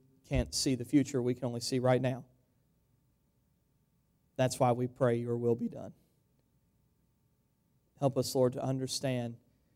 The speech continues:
as the writer of Romans said, your good, pleasing, and perfect will. Help us understand it. Help us to know it today, Lord.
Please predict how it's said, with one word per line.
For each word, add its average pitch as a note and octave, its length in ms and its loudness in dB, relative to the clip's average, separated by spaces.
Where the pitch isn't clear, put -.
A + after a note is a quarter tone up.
as C3+ 100 -6
the C3+ 60 -2
writer C#3 400 6
of B2 100 -2
Romans B2+ 400 -2
said, B2 340 0
your B2 340 0
good, C3+ 540 0
pleasing, B2 600 2
and B2+ 140 -16
perfect B2 400 0
will. - 180 -20
Help C3 180 0
us B2+ 300 2
understand C3 560 -2
it. B2+ 120 -2
Help C3+ 180 0
us - 180 -6
to C3 60 -6
know A#2 260 -8
it - 140 -12
today, A2 340 -10
Lord. D3 200 -20